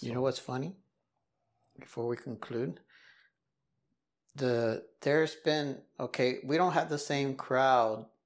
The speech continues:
Speaker 1: that we had pre-covid, but I've seen,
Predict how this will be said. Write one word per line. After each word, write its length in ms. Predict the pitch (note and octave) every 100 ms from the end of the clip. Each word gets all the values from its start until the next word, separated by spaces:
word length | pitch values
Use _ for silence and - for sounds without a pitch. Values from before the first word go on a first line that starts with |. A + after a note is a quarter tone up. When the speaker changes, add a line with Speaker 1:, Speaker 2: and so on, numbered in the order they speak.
| _ _
Speaker 1:
that 180 | A2 A2
we 140 | B2
had 260 | B2 A2 A2 - _ _ _ _
pre-covid, 680 | - B2 - B2+ B2+ A2 F#2 - _ _ _ _ _ _ _ _ _ _ _ _
but 140 | A#2
I've 220 | A#2+ D#3 -
seen, 680 | - E3 E3+ D#3 B2 A2